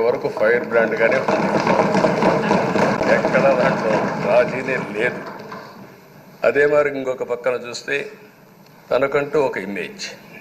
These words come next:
అదే సమయంలో లాయల్టీ ఫ్యాక్టరీలో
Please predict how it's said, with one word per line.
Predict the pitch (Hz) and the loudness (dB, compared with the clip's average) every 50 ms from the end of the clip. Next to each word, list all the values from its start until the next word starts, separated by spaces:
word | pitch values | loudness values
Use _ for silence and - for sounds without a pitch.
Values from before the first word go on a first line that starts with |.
| - - - - - - - - - - - - - - - - - - - - - - - - - - - - - - - - - - - | -20 -20 -20 -20 -20 -20 -20 -20 -20 -20 -20 -20 -20 -20 -20 -20 -20 -20 -20 -20 -20 -20 -20 -20 -20 -20 -20 -20 -20 -20 -18 -18 -8 -4 -2
అదే | 117 127 147 156 156 151 - | 0 2 2 0 2 0 0
సమయంలో | 135 131 131 131 131 131 127 123 117 110 101 - - - - - - - - - - - - - - - 107 104 | -2 -2 -2 -4 -4 -2 0 0 0 0 -2 -4 -10 -14 -18 -20 -20 -20 -20 -20 -20 -20 -20 -20 -18 -8 -2 2
లాయల్టీ | 107 117 131 139 143 147 143 - 147 143 - | 4 4 4 4 2 0 -4 -8 -10 -8 -6
ఫ్యాక్టరీలో | 135 120 117 - - 127 120 120 120 117 | -4 -6 -4 -6 -8 -10 -8 -6 -4 -4